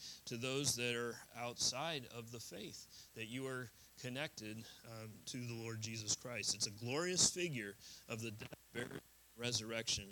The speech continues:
of the Lord Jesus Christ. The name of the Lord is the name in which we are baptized. We also see the name of the Lord is the name in which every need is met. Look at Acts three,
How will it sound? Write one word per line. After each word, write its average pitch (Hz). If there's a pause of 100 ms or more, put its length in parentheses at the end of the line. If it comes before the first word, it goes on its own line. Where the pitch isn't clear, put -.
(140)
of 98
the 101
Lord 107
Jesus 101
Christ. 104 (500)
The 107
name 175
of 170
the 156
Lord 143
is 120
the 120
name 131
in 117
which 123 (300)
we 117
are 113
baptized. 101 (720)
We 139
also 185
see 147
the 139
name 147
of 139
the 123
Lord 156
is 135
the 127
name 151
in 135
which 143
every 165
need 151 (160)
is 127
met. 127 (640)
Look 175
at 175
Acts 147 (560)
three, 139